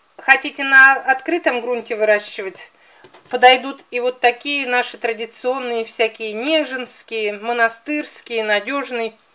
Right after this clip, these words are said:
Если вы хотите выращивать весной в теплице, то нужно останавливаться обязательно на эф один. Вот это первый пункт, что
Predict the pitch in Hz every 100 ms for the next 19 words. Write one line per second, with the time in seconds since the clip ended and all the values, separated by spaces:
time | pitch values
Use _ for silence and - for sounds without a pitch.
0 | _ - - - - 285 294 285 294 285
1 | 302 294 262 269 269 - 247 247 254 -
2 | 285 277 269 - 277 - 277 294 - -
3 | 202 - _ - _ - 269 277 262 247
4 | 240 - 254 269 254 240 226 - - -
5 | 240 220 247 233 247 247 208 196 185 -
6 | _ _ _ _ - 220 214 214 _ _
7 | - 220 220 202 196 254 277 - _ _
8 | _ _ _ _ _ _ _ _ _ -
9 | 240 285 277 - 285 240 233 226 226 220
10 | - - 214 208